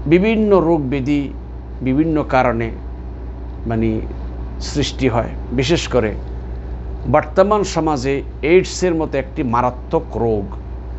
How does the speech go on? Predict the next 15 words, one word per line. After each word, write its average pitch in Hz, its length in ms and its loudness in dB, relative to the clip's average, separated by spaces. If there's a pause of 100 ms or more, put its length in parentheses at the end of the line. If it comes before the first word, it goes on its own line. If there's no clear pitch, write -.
(280)
যেটা 139 360 2
নিয়ে 180 380 4 (1400)
সারা 151 260 6
পৃথিবীর 190 460 0
সব 156 420 2
দেশের 156 340 0
মানুষে 147 520 0
আতঙ্কের 131 500 0
মধ্যে 120 340 2
আছে। - 220 -2 (1200)
কিন্তু 156 200 4
এইডস 185 500 4
নামক 180 320 2 (100)
এই 147 160 2
রোগটি 135 600 0